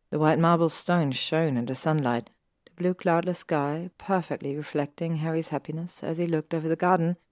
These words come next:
which had been turned into the wedding grounds. Hermione and Ron were both working hard and putting the last touches in. A few Aurors had showed up as well, and regretted it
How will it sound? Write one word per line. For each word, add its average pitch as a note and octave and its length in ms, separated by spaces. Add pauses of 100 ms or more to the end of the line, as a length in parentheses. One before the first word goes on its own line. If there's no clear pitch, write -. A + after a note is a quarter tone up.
(140)
which F3 160
had F3+ 120
been F3+ 160
turned D#3+ 440
into F3+ 320
the F#3 100
wedding F#3 280
grounds. - 460 (1040)
Hermione E3+ 320
and E3 120
Ron F3 260
were C#3 140
both D3+ 460
working D3 360
hard D3+ 320
and A#2+ 160
putting D#3+ 260
the D#3 80
last D#3+ 300
touches F3 380
in. - 260 (680)
A - 40
few A#3+ 160
Aurors G3 400
had C3 180
showed C#3+ 300
up D3 180
as D3+ 140
well, D#3+ 340 (320)
and F3 140
regretted F#3+ 460
it B2 260